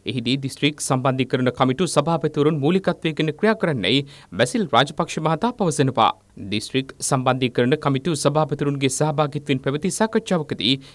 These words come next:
ඒ මහතා මේ බව කියා සිටියා. දෙදහස් විසි එක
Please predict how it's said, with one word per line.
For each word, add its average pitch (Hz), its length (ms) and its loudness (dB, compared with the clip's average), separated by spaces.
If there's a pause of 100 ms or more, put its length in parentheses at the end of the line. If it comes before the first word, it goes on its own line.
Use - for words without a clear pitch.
(160)
ඒ 113 100 0
මහතා 147 380 2
මේ 170 160 2
බව 180 240 4
කියා 110 180 -4 (120)
සිටියා. 123 340 2 (380)
දෙදහස් 208 340 -2 (100)
විසි - 200 -8 (100)
එක 147 100 -6